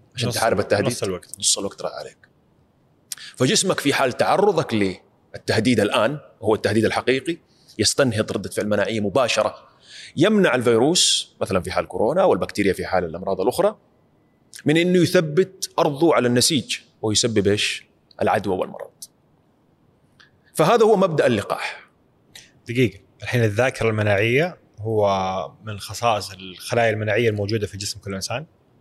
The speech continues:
Speaker 2: إنه إذا جاء جسم غريب ي-، يفهمه ويكتب،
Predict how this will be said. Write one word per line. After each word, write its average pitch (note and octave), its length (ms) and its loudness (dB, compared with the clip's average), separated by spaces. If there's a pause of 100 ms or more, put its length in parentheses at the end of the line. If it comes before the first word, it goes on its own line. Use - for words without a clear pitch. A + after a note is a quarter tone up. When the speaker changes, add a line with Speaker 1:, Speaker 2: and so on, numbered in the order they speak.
(680)
Speaker 2:
إنه G#2 400 -2
إذا G#2+ 200 0
جاء A2 240 2
جسم G#2 320 -4
غريب C3 360 -2 (480)
ي-، F2 180 -18 (300)
يفهمه B2+ 360 -2
ويكتب، G#2+ 440 0